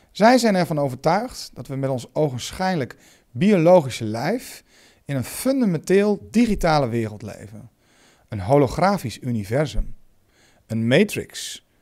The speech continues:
een simulatie of een opgerichte wereld. Maar los van de namen en de wetenschappelijke bewijzen die daarvoor zijn aangedragen,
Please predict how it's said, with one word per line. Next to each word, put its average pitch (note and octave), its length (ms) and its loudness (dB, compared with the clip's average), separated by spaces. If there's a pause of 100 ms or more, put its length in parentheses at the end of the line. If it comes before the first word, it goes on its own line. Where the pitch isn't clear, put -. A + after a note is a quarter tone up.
(200)
een G#2 120 -10
simulatie B2+ 840 0 (100)
of A2 140 -6
een A2+ 140 -8
opgerichte B2 560 -2
wereld. C3 580 0 (800)
Maar G#2 140 -8
los D3 260 2
van B2+ 120 -4
de A#2 60 -2
namen C3+ 720 0
en A2+ 120 -8
de G#2+ 60 -6
wetenschappelijke B2+ 680 -2
bewijzen B2 440 0
die A2 100 -4
daarvoor A2+ 300 -6
zijn A2 180 -8
aangedragen, C#3+ 840 -8